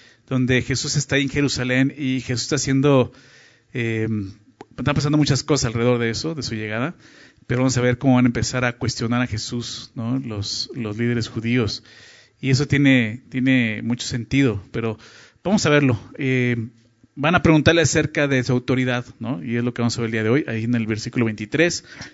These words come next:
Vamos a leerlo del veintitrés al veintisiete y oramos para dar inicio. Dice así, verso veintitrés: "Cuando vino al templo, los principales sacerdotes y los ancianos del pueblo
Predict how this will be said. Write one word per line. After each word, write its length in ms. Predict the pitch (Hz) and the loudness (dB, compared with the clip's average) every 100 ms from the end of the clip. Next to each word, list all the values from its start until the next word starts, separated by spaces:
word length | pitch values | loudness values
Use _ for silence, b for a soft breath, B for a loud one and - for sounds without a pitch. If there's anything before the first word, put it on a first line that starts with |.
| B B - | B B -4
Vamos 200 | 131 131 | -2 0
a 80 | |
leerlo 360 | 131 156 165 180 | 2 2 2 0
del 220 | 151 123 | 0 -4
veintitrés 480 | 120 127 117 147 135 | -4 -4 -4 -4 -4
al 60 | 135 | -4
veintisiete 760 | 120 117 - 165 160 151 165 - - _ - - - | -4 -4 0 0 2 0 -4 -6 -20 _ -20 -20 -10
y 540 | 117 113 110 104 101 - | -6 -4 -4 -6 -8 -6
oramos 480 | 113 127 123 - | -2 0 -2 -4
para 200 | - 110 | -8 -6
dar 140 | 107 113 | -4 -4
inicio. 360 | 113 110 107 - b b b b b b b b | -4 -4 -8 -12 b b b b b b b b
Dice 180 | 156 156 | -2 0
así, 200 | 143 165 | 2 4
verso 220 | 165 143 | 4 2
veintitrés: 340 | 151 135 160 - | 0 2 0 2
"Cuando 220 | 151 147 | 2 2
vino 180 | 180 190 | 2 0
al 80 | |
templo, 480 | - 190 143 120 127 - - _ _ - | 0 0 0 0 -2 -6 -20 _ _ -4
los 160 | 135 | -2
principales 480 | 147 127 - 151 156 | -2 -2 0 2 2
sacerdotes 640 | 139 123 120 135 139 120 - | 0 -2 0 2 2 -2 -4
y 40 | |
los 140 | 117 | -4
ancianos 400 | 123 113 143 156 | -4 -4 -2 0
del 140 | 143 117 | 0 0
pueblo 440 | - 151 110 95 | 2 2 2 -2